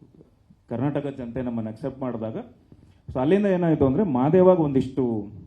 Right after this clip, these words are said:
ಬೇರೆ ಹೀರೋಯಿನ್ಸ್ ಇವರೆಲ್ಲ ಸೆಲೆಕ್ಟ್ ಮಾಡ್ತಿದ್ರು. ನನಗೆ ಖುದ್ದಾಗಿ ಸಬ್ಜೆಕ್ಟ್ ಗೊತ್ತಿರೋದ್ರಿಂದ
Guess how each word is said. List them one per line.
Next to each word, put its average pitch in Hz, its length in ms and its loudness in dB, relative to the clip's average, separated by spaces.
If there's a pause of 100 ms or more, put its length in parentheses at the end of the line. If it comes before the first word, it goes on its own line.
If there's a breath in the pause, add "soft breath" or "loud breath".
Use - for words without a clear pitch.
(800)
ಬೇರೆ 143 240 2
ಹೀರೋಯಿನ್ಸ್ 131 440 -2
ಇವರೆಲ್ಲ 123 680 0 (680 soft breath)
ಸೆಲೆಕ್ಟ್ 135 280 -4
ಮಾಡ್ತಿದ್ರು. 117 520 -2 (180)
ನನಗೆ 165 720 0 (100)
ಖುದ್ದಾಗಿ 165 960 -2 (520)
ಸಬ್ಜೆಕ್ಟ್ - 420 0
ಗೊತ್ತಿರೋದ್ರಿಂದ 139 760 2